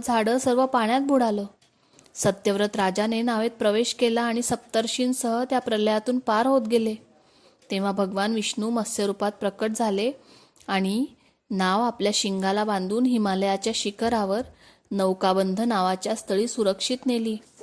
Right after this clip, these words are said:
प्रलय शांत झाल्यावर भगवान विष्णूंनी हयग्रीव राक्षसाचा वध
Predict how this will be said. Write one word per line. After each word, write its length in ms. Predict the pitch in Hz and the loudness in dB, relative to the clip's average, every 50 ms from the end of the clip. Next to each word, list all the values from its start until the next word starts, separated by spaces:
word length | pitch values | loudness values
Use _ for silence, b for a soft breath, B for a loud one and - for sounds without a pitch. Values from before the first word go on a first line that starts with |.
| - - b b b b b b b b b b b - - - | -20 -20 b b b b b b b b b b b -12 -6 0
प्रलय 360 | 208 196 190 190 185 175 202 | 2 2 4 4 2 2 2
शांत 400 | 220 - 226 190 185 185 190 202 | 2 2 2 0 0 0 0 0
झाल्यावर 640 | 202 202 202 185 185 180 185 202 226 233 214 214 233 | 0 2 2 2 2 0 0 -2 -2 -2 -2 -2 0
भगवान 420 | 240 220 196 180 208 208 214 226 | 0 -2 -2 0 0 0 0 0
विष्णूंनी 640 | 214 208 208 - - 214 214 214 214 214 202 208 226 | 0 -2 -2 -2 -2 -2 -2 -2 -2 -2 -2 -2 -2
हयग्रीव 580 | 240 233 220 202 196 196 190 220 202 220 233 240 | 0 0 0 0 0 0 0 0 0 0 0 0
राक्षसाचा 760 | 247 202 185 - - - 208 190 196 202 180 175 - 190 180 | -2 -2 -4 -6 -6 -6 -4 -2 -2 -2 -2 -2 -2 -4 -2
वध 180 | 180 185 185 | 0 -2 -2